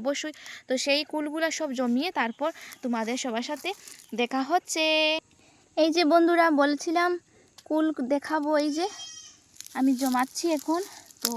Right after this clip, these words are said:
দেখতে পারবেই সবাই, অনেকটা, অনেকটা রয়েছে। হাতে,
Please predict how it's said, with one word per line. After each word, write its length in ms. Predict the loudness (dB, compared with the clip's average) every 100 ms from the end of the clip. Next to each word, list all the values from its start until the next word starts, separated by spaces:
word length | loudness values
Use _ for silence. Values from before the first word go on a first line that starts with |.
| -6 -6 -8 -16 -18 _ -20 -20 -20 -20 -20 -20 -12
দেখতে 360 | 0 0 0 -4
পারবেই 440 | 2 4 4 0 -4
সবাই, 360 | -2 -2 0 0
অনেকটা, 480 | 0 0 -2 -2 -2 -4 -18 _ _ _ -20 -20 _ -8
অনেকটা 380 | 0 0 2 4 6
রয়েছে। 360 | 6 4 0 0
হাতে, 380 | 2 0 0